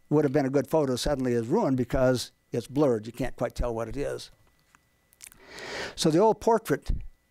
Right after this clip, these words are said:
photographers, and included the President of the United States, had to do the same thing. You had a, a studio. You come to a studio, and you sit in a chair, and they had a rod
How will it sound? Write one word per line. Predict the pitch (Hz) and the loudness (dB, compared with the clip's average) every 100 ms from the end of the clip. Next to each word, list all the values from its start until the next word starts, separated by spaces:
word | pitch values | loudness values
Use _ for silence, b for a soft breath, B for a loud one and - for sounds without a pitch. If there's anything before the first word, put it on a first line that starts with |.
| _ _ _ | _ _ _
photographers, | 147 - 131 110 139 147 - - _ _ _ - _ _ - _ _ _ - - | -4 -2 -4 -6 -2 -2 -2 -8 _ _ _ -20 _ _ -20 _ _ _ -16 -8
and | 127 - | -6 -4
included | 135 131 - 175 180 | -6 -4 2 2 2
the | 151 | -2
President | - 180 165 190 | 2 2 2 -2
of | |
the | 190 | 0
United | 190 175 | 0 0
States, | - 165 123 | 0 -2 -2
had | 139 156 | -4 -4
to | |
do | 143 170 | -2 -2
the | |
same | 147 165 147 | 0 -2 -2
thing. | 156 131 | -2 -2
You | 131 | -2
had | 139 147 | 0 2
a, | 147 - B B B | 0 -4 B B B
a | 139 | -6
studio. | 120 - 202 127 120 160 | -6 2 2 2 0 0
You | 135 | -2
come | 123 156 165 | -2 -2 -4
to | - 151 | -2 0
a | 143 143 - - | 0 0 -4 -6
studio, | - 190 135 113 131 - b b b | 0 2 2 0 -2 -4 b b b
and | 139 | -4
you | 135 | -2
sit | - 170 180 | 0 -2 -2
in | |
a | 185 | -6
chair, | - 147 113 127 175 _ _ B B B B _ | -2 -2 0 -2 -4 _ _ B B B B _
and | 139 143 | -6 -4
they | 151 | -2
had | 143 165 151 | 0 2 2
a | 127 120 _ _ _ _ _ _ - | 0 -2 _ _ _ _ _ _ -16
rod | - 143 156 107 104 113 | -2 2 2 0 -6 -10